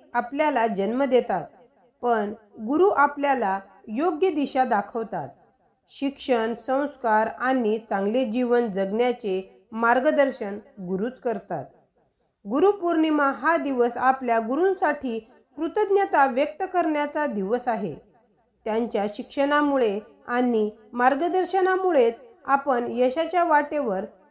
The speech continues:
चालू शकतो. आजच्या या दिवशी आपण सर्वांनी आपल्या गुरूंचे आभार मानूया.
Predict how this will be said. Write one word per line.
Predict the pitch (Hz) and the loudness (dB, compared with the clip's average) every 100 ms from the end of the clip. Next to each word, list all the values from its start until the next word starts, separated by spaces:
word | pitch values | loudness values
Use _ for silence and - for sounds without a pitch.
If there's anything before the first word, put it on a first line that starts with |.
| _ | _
चालू | 214 214 247 | -2 0 -2
शकतो. | 262 269 - 202 143 - _ _ _ _ _ _ | -2 -6 -4 -8 -8 -12 _ _ _ _ _ _
आजच्या | 208 269 339 370 370 311 | 4 4 4 -2 0 0
या | 311 311 | 2 2
दिवशी | 349 339 311 - 233 226 - - | 2 0 -2 -4 -4 -4 -8 -2
आपण | 269 269 262 233 233 - _ | -2 2 0 0 -4 -16 _
सर्वांनी | 277 294 339 339 302 | -2 2 2 2 0
आपल्या | 277 269 269 254 240 | 2 2 2 2 2
गुरूंचे | 220 277 339 320 320 | 2 0 -2 -2 -2
आभार | 240 190 233 269 | -2 0 0 0
मानूया. | 226 220 185 160 | -2 -2 -2 -4